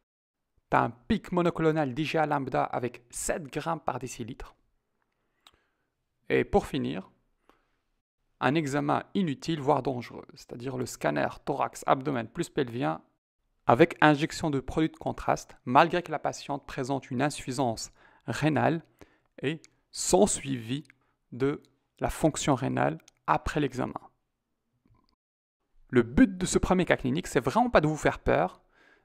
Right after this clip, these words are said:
mais plutôt de sensibiliser, que ce soit le public, mais aussi les soignants, au myélome multiple. Surtout par rapport au diagnostic, mais aussi la prise en charge.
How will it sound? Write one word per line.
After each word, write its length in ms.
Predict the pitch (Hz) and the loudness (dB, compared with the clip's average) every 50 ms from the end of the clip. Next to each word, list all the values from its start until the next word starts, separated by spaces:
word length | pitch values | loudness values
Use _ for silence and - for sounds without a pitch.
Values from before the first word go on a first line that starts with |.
| _ _ _ | _ _ _
mais 240 | - 127 151 190 208 | -6 -4 -2 -2 -4
plutôt 600 | - - - 151 147 - - 151 - 127 - - _ _ _ _ _ _ _ - | -6 -8 -8 -8 -8 -8 -6 -6 -6 -6 -6 -10 _ _ _ _ _ _ _ -12
de 260 | 120 123 123 110 113 - _ - | -8 -6 -6 -6 -8 -14 _ -10
sensibiliser, 880 | - - - - 233 214 - - 185 151 160 160 165 139 131 151 139 | -6 0 4 6 6 6 6 2 -2 -2 -2 -2 -2 -2 0 -2 -4
que 80 | - - | -4 -4
ce 80 | - - | -4 -2
soit 140 | - 131 | -2 -2
le 60 | 110 107 | -2 -2
public, 420 | _ - 240 208 165 165 - - | _ 0 2 2 2 0 -4 -2
mais 100 | 117 117 | 0 0
aussi 200 | 117 113 - 262 | 0 0 0 0
les 80 | 240 214 | 0 0
soignants, 460 | - - 143 135 123 120 127 160 - _ _ _ _ _ _ _ _ _ _ _ _ _ _ _ _ | 0 2 0 0 0 -2 -4 -6 -8 _ _ _ _ _ _ _ _ _ _ _ _ _ _ _ _
au 100 | - 220 | 2 4
myélome 320 | 220 202 165 151 143 135 127 | 4 4 4 4 4 2 0
multiple. 420 | 120 113 - - - - - - _ _ _ _ _ _ _ _ _ _ _ _ | -2 -6 -8 -14 -16 -18 -20 -20 _ _ _ _ _ _ _ _ _ _ _ _
Surtout 720 | - - - - - - 269 233 - - - 240 214 175 | -4 0 2 4 6 8 8 8 6 4 0 2 0 2
par 160 | - - 160 | 4 2 2
rapport 340 | 156 151 - - 156 131 117 | 2 2 4 4 4 4 4
au 120 | 117 110 | 0 -4
diagnostic, 840 | 107 101 - 214 196 175 143 117 - - - 135 156 - - - - _ _ _ _ _ _ _ - | -2 2 2 4 4 4 2 2 0 -4 -6 -6 -8 -8 -10 -16 -20 _ _ _ _ _ _ _ -2
mais 120 | - 202 220 | 0 2 2
aussi 220 | 214 - - 240 | 2 2 2 2
la 100 | - 156 | 2 2
prise 240 | - - - 151 131 | 2 0 -2 0 0
en 100 | 123 120 | 0 -2
charge. 480 | - - - - - - - - _ | -4 -8 -10 -10 -12 -16 -16 -16 _